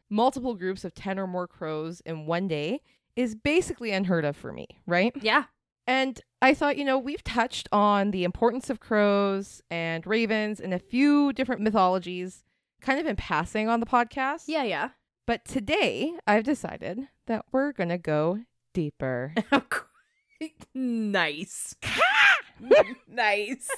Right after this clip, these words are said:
Speaker 2: Here it is.
Speaker 1: Talk about crows, baby! <laughs>
Speaker 2: You know, I do love crows. I think they're super cool. <laughs> And they're incredibly smart.
Speaker 1: So smart.
Speaker 2: So
Speaker 1: So
Speaker 2: smart.
Speaker 1: smart.
Speaker 2: Yeah, so
Speaker 1: It's not
Speaker 2: smart.
Speaker 1: even funny. But, like,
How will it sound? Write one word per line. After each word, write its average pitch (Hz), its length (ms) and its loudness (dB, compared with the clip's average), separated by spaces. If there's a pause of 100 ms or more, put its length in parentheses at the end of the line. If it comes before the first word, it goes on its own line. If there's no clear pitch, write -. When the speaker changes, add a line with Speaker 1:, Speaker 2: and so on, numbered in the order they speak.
(1160)
Speaker 2:
Here 254 360 0
it 277 160 0
is. 202 500 4 (600)
Speaker 1:
Talk 285 200 6
about 294 200 4
crows, 381 600 10
baby! 381 680 8
<laughs> - 60 -20 (440)
Speaker 2:
You 269 140 0
know, 262 240 2
I 202 80 4
do 226 220 0
love 170 260 0
crows. 131 380 -6
I 175 80 2
think 208 240 -4
they're 208 160 -4
super 175 320 -8
cool. 165 420 -4 (120)
<laughs> - 140 -10
And 240 220 0
they're 247 300 2
incredibly 226 960 -6
smart. 143 460 -8 (120)
Speaker 1:
So 220 240 0
smart. 151 360 -6
Speaker 2:
So - 280 0
Speaker 1:
So 240 80 0
Speaker 2:
smart. 180 420 0
Speaker 1:
smart. 139 280 -12 (260)
Speaker 2:
Yeah, 226 440 0
so 220 200 -4
Speaker 1:
It's 208 140 -6
not 185 80 -6
Speaker 2:
smart. 233 160 2
Speaker 1:
even 220 140 -2
funny. 208 300 -6 (720)
But, 277 180 2
like, 269 260 -2